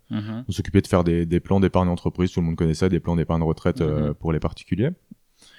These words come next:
Speaker 2: Et, euh, à la fin de ce stage, euh, il y avait pas de crédit, euh, pour embauche, donc du coup, j'ai posé mon C V dans un cabinet de recrutement et j'ai eu environ, à cette époque-là, une dizaine d'offres, euh, toutes assez différentes parce que quand on est au début de notre carrière, euh, finalement, on est, on est fermé à rien, on est spécialisé dans rien et ça permet d'être, euh, d'être assez ouvert.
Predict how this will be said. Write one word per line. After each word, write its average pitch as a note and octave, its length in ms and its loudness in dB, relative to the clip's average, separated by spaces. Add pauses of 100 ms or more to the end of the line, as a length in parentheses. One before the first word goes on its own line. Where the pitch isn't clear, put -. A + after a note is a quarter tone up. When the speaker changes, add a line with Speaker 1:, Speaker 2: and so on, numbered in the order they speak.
(440)
Speaker 2:
Et, G#2+ 260 6
euh, G2 300 8
à F#2 40 6
la F#2+ 100 6
fin C3+ 160 4
de C3 40 0
ce A#2 120 2
stage, G#2+ 440 6
euh, F2+ 240 6
il F#2 60 4
y F2+ 40 4
avait E2 100 4
pas G2 100 4
de - 60 -16
crédit, G2+ 400 0
euh, E2 120 4
pour E2 200 -4
embauche, E2 400 2
donc F2 180 -4
du E2 80 -4
coup, G2+ 160 -4
j'ai E2 420 2
posé G#2+ 280 0
mon A2 120 4
C G2 140 2
V F#2 100 6
dans F2+ 200 4
un E2+ 40 2
cabinet F#2+ 280 2
de F2+ 60 -2
recrutement F#2 600 -2 (680)
et F2 80 -2
j'ai F2+ 140 0
eu G2 100 4
environ, F#2+ 540 4
à F2+ 80 4
cette - 140 -4
époque-là, F2+ 500 2
une F2 200 2
dizaine F#2 300 0
d'offres, F2+ 380 -2
euh, D#2 640 0 (640)
toutes A2+ 180 -4
assez G#2+ 200 4
différentes F#2 440 2
parce F2 160 0
que F#2+ 60 0
quand F2 220 -2
on F2 100 0
est F2 160 2
au E2+ 400 0
début E2+ 320 0
de F#2 40 2
notre F2 160 0
carrière, F2+ 500 2
euh, E2 60 2
finalement, E2 380 -2
on F2+ 80 0
est, D#2+ 220 0
on D#2 140 -2
est E2+ 60 0
fermé F2 280 0
à D#2+ 60 2
rien, F2+ 180 4
on G2 100 4
est E2+ 60 2
spécialisé E2+ 440 0
dans D#2+ 120 4
rien F#2 240 4
et F2 100 6
ça E2+ 160 0
permet F2+ 280 2
d'être, F2+ 240 2
euh, D#2+ 180 2
d'être E2+ 200 -2
assez F2+ 160 -2
ouvert. E2 180 -2